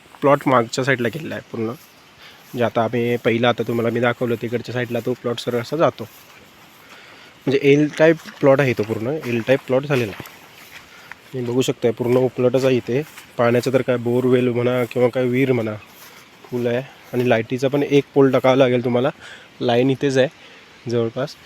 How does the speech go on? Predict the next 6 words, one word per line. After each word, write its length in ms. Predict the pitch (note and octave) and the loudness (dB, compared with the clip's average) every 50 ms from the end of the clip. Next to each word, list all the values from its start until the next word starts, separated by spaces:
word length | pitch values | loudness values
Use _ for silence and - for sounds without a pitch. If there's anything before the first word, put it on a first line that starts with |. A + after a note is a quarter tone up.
| - - - - - - | -20 -20 -20 -20 -14 -8
तुम्हाला 240 | - A#2+ A#2 A#2+ B2 | -6 -2 0 0 2
मी 380 | B2 B2+ C3 C3 C3 C3+ B2+ B2+ B2 - - - - - | 2 2 2 4 4 4 2 0 -4 -10 -18 -12 -2 0
नंतरच्या, 440 | B2+ B2 A#2 - B2+ B2 - B2+ - - | 0 0 0 0 -6 -6 -6 -12 -10 -4
नंतर 300 | C#3 B2+ A#2+ A2 C#3 A#2+ | -4 -4 -2 -2 -2 2
दाखवतो 420 | B2 B2+ A#2+ - B2+ A2+ A#2 D3 - - - - - - - - - - - - | 2 2 2 0 -4 -4 -4 -6 -8 -12 -20 -20 -18 -18 -20 -20 -20 -18 -10 -6
जातेवेळी. 420 | A#2 A2 - - A2 A2 A2+ B2+ | -6 -6 -4 -4 -4 -4 -2 -4